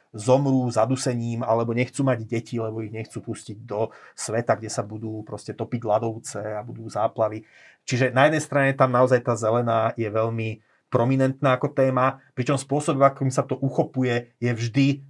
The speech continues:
že znižovanie C O dva, čiže je to takým, by som povedal, komunistickým, centrálne plánovaným spôsobom. Nie je to nejakým decentralizovaným alebo trhovo konformným. To sú prvky, ktoré sa snažia,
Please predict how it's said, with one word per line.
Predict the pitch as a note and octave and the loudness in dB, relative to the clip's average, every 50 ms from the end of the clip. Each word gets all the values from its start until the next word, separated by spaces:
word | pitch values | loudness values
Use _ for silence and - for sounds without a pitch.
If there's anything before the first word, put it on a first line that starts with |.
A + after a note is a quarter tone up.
| - | -8
že | A2+ A#2+ A#2 | -4 -2 -2
znižovanie | G#2+ G#2+ B2+ D3+ D3+ C#3 D#3 C#3 C#3 C3 B2+ B2 A#2 A2+ - | 0 0 0 0 2 2 4 4 4 4 2 2 -2 -2 -2
C | - C#3+ C3 C#3 C3 | 2 4 4 4 4
O | B2 | 4
dva, | B2 A#2 C3 B2+ B2+ | 4 4 4 4 4
čiže | - B2+ B2+ | 2 -2 -2
je | B2 C3+ | 0 0
to | B2 | 0
takým, | - B2+ - - C3 B2 A#2+ - _ _ _ _ _ - B2 | 0 0 0 0 -2 -2 -2 -6 _ _ _ _ _ -12 -8
by | A#2 | -6
som | - C3+ | -4 -2
povedal, | A#2+ C3 B2+ A#2+ A#2 A#2 A#2 - - - | 0 2 2 4 2 2 0 -2 0 2
komunistickým, | C#3+ D3 D#3 C#3+ C#3 C#3 - C3+ B2+ - - - - C3+ C3 C3+ | 2 2 2 0 0 -2 -2 -4 -6 -6 -6 -4 -2 0 0 2
centrálne | D3 C3+ D3 D3 E3 D3 C#3+ C3 B2+ | 0 0 2 4 4 4 4 2 0
plánovaným | C3 C3 B2 B2+ C3 C#3 C3+ C3 B2+ B2+ B2+ B2 B2 A#2 A#2+ | 0 0 2 2 2 2 4 4 4 2 2 0 -2 -4 -4
spôsobom. | - - - - C3 C3+ D3+ E3 - - D#3+ C3 A#2 A2+ | -8 -12 -8 -2 0 2 2 2 0 0 -2 -2 -2 0
Nie | A#2 D3+ F3 | 0 0 0
je | C3+ A#2 | 0 0
to | A#2 | 0
nejakým | A#2 A2 - - A2+ | 0 0 0 -2 -6
decentralizovaným | G#2 A#2 A#2+ - C#3+ C3 A#2+ - A#2+ A#2 A#2 A#2 A2+ B2 A2+ A#2 A#2 A#2 A#2 A#2 A#2 | -2 -2 -2 0 0 0 2 2 2 2 2 2 0 0 2 2 2 2 0 -2 0
alebo | A2 G#2+ G#2+ A2 - | 0 -2 -2 -4 -4
trhovo | - B2+ C3+ C3+ A#2 - | 0 2 2 2 0 0
konformným. | - G#2+ A2 A2+ - B2+ B2 A#2+ B2+ C3 D3 E3+ F3 - - _ _ - | -4 -4 -4 -2 0 0 0 2 2 2 2 0 -2 -6 -10 _ _ -2
To | D#3+ | -2
sú | D#3 - D#3+ - | 0 0 -2 -2
prvky, | - C#3+ D3 D3 - D3 C3 - | 0 0 0 0 -2 -6 -6 -2
ktoré | C#3+ C3+ C3+ | 0 0 0
sa | C3 C3+ B2+ | 0 -2 -4
snažia, | - B2+ B2+ C3 C#3 B2+ C3+ B2+ B2 B2 B2 - | 0 2 2 2 4 4 4 6 8 8 6 6